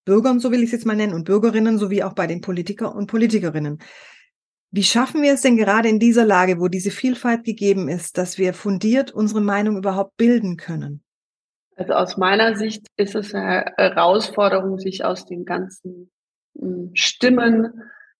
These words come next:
Speaker 2: äh, Daten, Quellen, sag ich mal, die richtige Information rauszusuchen.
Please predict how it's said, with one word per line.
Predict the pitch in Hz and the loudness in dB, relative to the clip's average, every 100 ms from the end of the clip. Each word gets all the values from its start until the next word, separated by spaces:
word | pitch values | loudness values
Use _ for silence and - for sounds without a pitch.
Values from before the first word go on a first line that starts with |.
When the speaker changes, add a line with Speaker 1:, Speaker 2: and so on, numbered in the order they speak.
| _ | _
Speaker 2:
äh, | 196 185 185 185 | 0 2 2 2
Daten, | 175 185 226 - 214 196 196 | 4 4 2 -2 -10 -10 -10
Quellen, | - - 185 208 214 214 214 208 202 | -14 2 4 4 2 -2 -6 -10 -4
sag | 185 185 | -4 -4
ich | - | -6
mal, | 190 | -6
die | 185 180 | -6 -6
richtige | 190 220 - 214 202 | -4 -6 -6 -6 -4
Information | 202 196 - 175 175 - - 180 220 | -4 -6 -6 -6 -6 -6 -2 0 0
rauszusuchen. | 220 180 214 214 - 220 208 226 233 233 240 | 2 2 2 0 -10 -12 -8 -10 -10 -10 -10